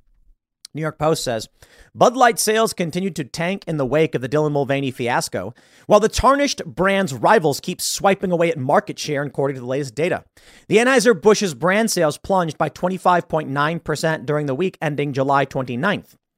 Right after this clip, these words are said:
extending the downward spiral since Bud Light's ill-fitted tie-up with Dylan Mulvaney. Bud Light has been dethroned. Now we've got Modelo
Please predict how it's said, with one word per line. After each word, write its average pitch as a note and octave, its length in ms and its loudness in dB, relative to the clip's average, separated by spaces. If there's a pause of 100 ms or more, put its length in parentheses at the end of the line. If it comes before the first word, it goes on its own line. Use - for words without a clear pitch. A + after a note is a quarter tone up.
(380)
extending G3+ 540 0
the F#3 80 0
downward E3 480 0
spiral E3 520 2
since D3 280 -8
Bud D#3 240 0
Light's D3+ 320 -2
ill-fitted E3+ 480 -2
tie-up F3+ 480 0
with C3+ 340 -6
Dylan F#2 200 -10
Mulvaney. A#2 400 -6 (720)
Bud G#3+ 160 4
Light A3 220 6
has E3+ 140 0
been E3+ 160 0
dethroned. E3 800 2 (340)
Now E3 180 0
we've F3 180 0
got F3+ 200 2
Modelo F3 680 2